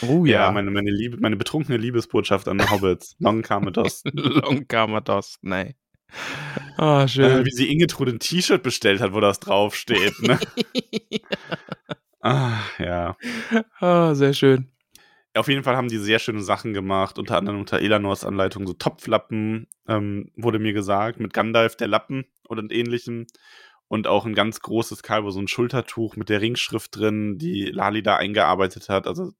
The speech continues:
Speaker 2: die hat das quasi, das, die Vorlage dafür designt, ähm,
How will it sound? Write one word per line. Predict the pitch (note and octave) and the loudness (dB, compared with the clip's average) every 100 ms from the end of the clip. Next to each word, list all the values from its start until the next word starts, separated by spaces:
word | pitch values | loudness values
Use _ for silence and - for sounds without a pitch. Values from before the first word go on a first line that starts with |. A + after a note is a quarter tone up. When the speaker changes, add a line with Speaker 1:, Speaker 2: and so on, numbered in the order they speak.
| - | -14
Speaker 2:
die | |
hat | F2 | -14
das | - | -8
quasi, | F#2+ F#2 F#2+ F#2+ - _ - _ _ | -6 -4 -6 -10 -12 _ -20 _ _
das, | - - - | -14 -14 -16
die | - | -12
Vorlage | - B2+ A2+ A2 | -2 0 2 0
dafür | G#2 - | -4 -8
designt, | G2 F2 F2+ F#2+ G2+ G#2 _ F2+ | -10 0 0 2 -2 -8 _ -10
ähm, | F#2 F#2 F#2 F#2+ | -8 -8 -10 -14